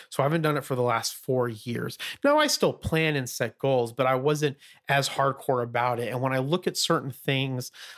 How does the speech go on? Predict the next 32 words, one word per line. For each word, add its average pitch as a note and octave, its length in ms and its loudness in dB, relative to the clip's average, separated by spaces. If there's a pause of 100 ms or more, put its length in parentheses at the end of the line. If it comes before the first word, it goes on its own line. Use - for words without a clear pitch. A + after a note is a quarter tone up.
(100)
um, A#2 400 0 (120)
I, G#2+ 180 2
I C3 220 2
mean, B2 360 -2
obviously, C3+ 440 0
I B2 60 -2
ma-, B2 120 -4
I B2 320 -2
keep D3+ 180 -2
making B2+ 380 -2
great A2+ 320 -4
strides F#3+ 480 2
in A#2+ 80 -4
life, A#2 300 -6 (360)
but D3 80 4
when D3+ 140 2
I C#3+ 60 2
look D3 260 -2
back C#3+ 400 0
at, B2 200 -12 (100)
in C3+ 140 -2
some C3 220 0
of A#2+ 80 -4
this, A#2 280 -2
I B2 80 -2
think C3+ 200 -6
I B2 60 4
was A#2+ 140 -2
making A#2+ 260 -6
even A2+ 260 -6
better A2+ 260 -2
strides. - 440 -6